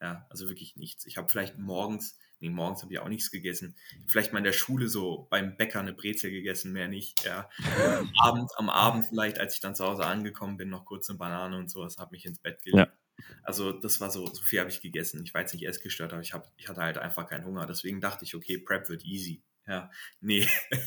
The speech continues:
Speaker 2: <laughs>
Speaker 1: Wirklich. Absolut nicht, aber das weiß ich halt auch erst jetzt. Naja.
Speaker 2: Ja.
Speaker 1: Ähm, auf jeden Fall.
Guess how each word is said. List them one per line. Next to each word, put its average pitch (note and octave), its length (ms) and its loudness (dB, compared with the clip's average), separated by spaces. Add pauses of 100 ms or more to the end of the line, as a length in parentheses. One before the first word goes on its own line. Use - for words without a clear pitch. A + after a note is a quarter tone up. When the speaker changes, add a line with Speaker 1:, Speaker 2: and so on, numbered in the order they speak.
Speaker 2:
<laughs> - 0 -
Speaker 1:
Wirklich. - 1200 8 (480)
Absolut C3+ 480 4
nicht, B2+ 240 6
aber A2 120 4
das A2+ 140 2
weiß A2+ 180 12
ich A#2+ 60 4
halt G2 120 8
auch G#2 140 6
erst G2 180 2
jetzt. - 400 4 (100)
Naja. A2 420 10
Speaker 2:
Ja. G2+ 140 10 (920)
Speaker 1:
Ähm, A2+ 760 6 (920)
auf - 140 -2
jeden B2+ 160 4
Fall. G2+ 360 4